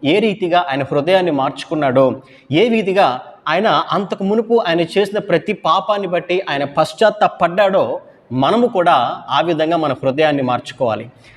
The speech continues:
మనకున్నటువంటి ఆ యొక్క రాతి హృదయం మనం తొలగించుకుని దేవుని కృప, ఆయన శక్తి, ఆయన ప్రేమను బట్టి మనం నూతనమైనటువంటి హృదయాన్ని మనం పొందుకోగలగాలండి. ఇది మరి ఆ యొక్క భక్తుడి నుంచి మనం తెలుసుకోగలిగే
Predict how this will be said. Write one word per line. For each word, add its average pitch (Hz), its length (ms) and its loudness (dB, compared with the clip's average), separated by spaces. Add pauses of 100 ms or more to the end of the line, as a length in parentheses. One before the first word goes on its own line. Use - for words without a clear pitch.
(140)
మనకున్నటువంటి 190 880 2
ఆ 151 60 0
యొక్క 147 160 -4
రాతి 147 420 0
హృదయం 190 320 -2
మనం 165 160 -2
తొలగించుకుని 147 920 -2 (240)
దేవుని 170 320 2
కృప, 190 300 -2
ఆయన 139 420 0
శక్తి, 180 480 -2
ఆయన 143 180 -2
ప్రేమను 151 420 0
బట్టి 131 520 -4 (160)
మనం 131 280 0
నూతనమైనటువంటి 147 920 -2
హృదయాన్ని 131 600 -2 (220)
మనం 139 240 -2 (100)
పొందుకోగలగాలండి. 113 1080 -2
ఇది 165 480 2 (240)
మరి 127 240 0 (200)
ఆ 127 40 2
యొక్క 123 360 0 (140)
భక్తుడి 175 320 -2
నుంచి 160 200 -2
మనం 135 180 -4
తెలుసుకోగలిగే 123 920 -4